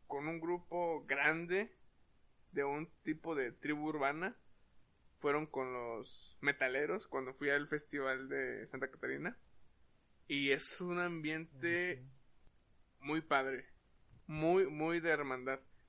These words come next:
Speaker 1: Y de hecho, pues, viendo la definición de esa tribu, son de las que, este, bueno, obviamente escuchan heavy metal o varias, este, ramificaciones de, de estilos de, del rock o del metal.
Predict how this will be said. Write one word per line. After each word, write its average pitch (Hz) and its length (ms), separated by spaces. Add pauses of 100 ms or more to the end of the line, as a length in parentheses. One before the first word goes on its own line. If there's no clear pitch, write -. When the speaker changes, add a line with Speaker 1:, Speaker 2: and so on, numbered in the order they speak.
(240)
Speaker 1:
Y 147 80
de 156 100
hecho, 196 240
pues, 160 200
viendo 180 220
la 202 120
definición 151 580
de 175 60
esa 175 180
tribu, 156 480 (920)
son 156 260
de 175 120
las 151 280
que, 127 1000
este, 131 440
bueno, 139 280
obviamente 147 340
escuchan 156 320
heavy 147 220
metal 151 520 (120)
o 113 220 (720)
varias, 143 440
este, 110 1000 (200)
ramificaciones 139 760
de, 131 160
de 123 240
estilos 143 280
de, 120 220 (180)
del 117 240
rock 156 340 (100)
o 131 100
del 113 200
metal. 156 360